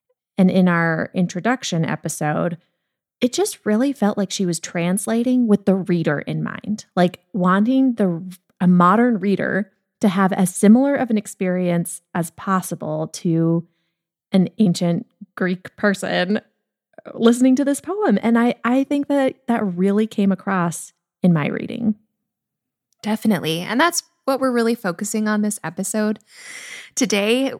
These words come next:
Speaker 2: we are focusing on what modern readers can get from the Odyssey, what we got in our rereads, and how this epic poem has influenced contemporary literature. So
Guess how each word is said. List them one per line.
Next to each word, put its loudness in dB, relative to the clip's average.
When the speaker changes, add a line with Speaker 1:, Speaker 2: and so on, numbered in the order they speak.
Speaker 2:
we 0
are 0
focusing -4
on -4
what 0
modern 0
readers -4
can -6
get 0
from 0
the -2
Odyssey, -2
what -2
we -2
got 0
in 0
our -2
rereads, -2
and -2
how 2
this -2
epic -8
poem -2
has -4
influenced -6
contemporary -4
literature. -4
So -2